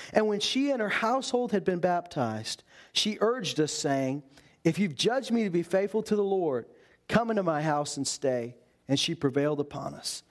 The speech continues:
Now, I just wanna stop there for a moment. And, uh, we're gonna talk about Lydia, and we're gonna talk about the jailer that we meet later. Um, but I want you to notice something, uh, that God had already done the groundwork here.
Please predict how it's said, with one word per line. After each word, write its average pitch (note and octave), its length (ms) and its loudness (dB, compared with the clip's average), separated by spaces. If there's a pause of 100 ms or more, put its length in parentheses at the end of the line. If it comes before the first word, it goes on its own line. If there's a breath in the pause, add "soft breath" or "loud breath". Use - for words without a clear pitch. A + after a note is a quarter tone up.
(280 loud breath)
Now, D#3 100 4
I G#3+ 80 2
just G#3+ 160 -4
wanna F#3+ 160 2
stop - 380 -2
there C3+ 120 2
for C3 200 -4
a B2+ 40 0
moment. B2+ 440 0 (540 soft breath)
And, C#3 400 0
uh, C#3 280 0
we're G3 220 2
gonna A3 180 0
talk A3+ 300 0
about F#3+ 220 0
Lydia, F3+ 340 2
and G#3 100 -2
we're F3 100 -2
gonna G#3+ 160 -2
talk A#3 280 0
about A3+ 260 0
the F3 80 -6
jailer F#3 520 0
that C#3+ 140 -2
we E3 100 2
meet F3 240 0
later. D3 440 0 (520 loud breath)
Um, D3+ 340 2 (420)
but F3+ 100 4
I A#3 40 4
want C4 200 0
you A3+ 60 2
to G#3 100 2
notice G#3 420 0
something, C3+ 560 -2 (380 soft breath)
uh, D#3 240 2
that F3 220 -2
God B3 280 2
had A#3 140 0
already A3 260 2
done G3 240 0
the F#3+ 60 0
groundwork E3 680 0
here. C#3+ 300 -10